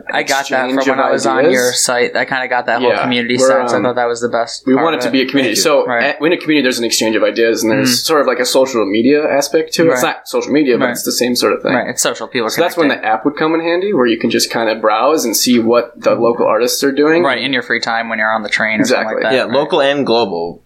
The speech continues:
Speaker 3: Um,
Speaker 2: Yeah,
Speaker 3: we have artists
Speaker 2: yeah.
Speaker 3: from, um, Istanbul, Turkey. Uh, we've got people from Russia.
Speaker 1: Cool.
Speaker 3: Uh,
Speaker 1: How do you guys,
Speaker 3: India.
Speaker 1: how do you, how are you getting them?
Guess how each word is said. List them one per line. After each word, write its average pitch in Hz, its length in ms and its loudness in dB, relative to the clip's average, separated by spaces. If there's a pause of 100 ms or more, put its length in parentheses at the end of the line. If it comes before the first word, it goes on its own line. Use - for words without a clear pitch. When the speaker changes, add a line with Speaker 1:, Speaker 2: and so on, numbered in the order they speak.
Speaker 3:
Um, 95 240 0
Speaker 2:
Yeah, 165 160 0
Speaker 3:
we 120 60 -4
have 120 60 0
artists 120 360 0
Speaker 2:
yeah. - 120 -6
Speaker 3:
from, 101 340 -6 (200)
um, 95 500 -2
Istanbul, 113 720 0
Turkey. 104 540 -2
Uh, 95 300 0
we've 92 160 -10
got 95 200 -2
people 104 220 -4
from 98 220 -2
Russia. 113 540 2
Speaker 1:
Cool. 127 160 -2 (280)
Speaker 3:
Uh, 98 340 -2 (800)
Speaker 1:
How - 120 -6
do 160 60 -2
you 185 60 -2
guys, 160 180 -2
Speaker 3:
India. 127 140 4
Speaker 1:
how 131 60 2
do 151 60 -2
you, 139 120 -2
how 143 120 -4
are 143 60 -4
you 135 80 -8
getting 123 260 -2
them? 110 200 -8